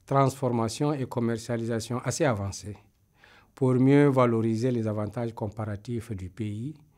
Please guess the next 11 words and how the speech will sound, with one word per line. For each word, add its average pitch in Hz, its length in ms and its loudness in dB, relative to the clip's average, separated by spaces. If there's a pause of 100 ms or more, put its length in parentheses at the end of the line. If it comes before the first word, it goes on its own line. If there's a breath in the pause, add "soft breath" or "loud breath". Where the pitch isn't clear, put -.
(340 loud breath)
en 120 200 2
exploitant 127 680 -2
les 117 220 -2
potentialités 113 1040 -6
agricoles 104 460 -6
existantes. 95 680 -14 (800)
Dans 123 120 -2
le 120 100 2
cas 143 140 4
du 113 120 2
Niger, 107 440 0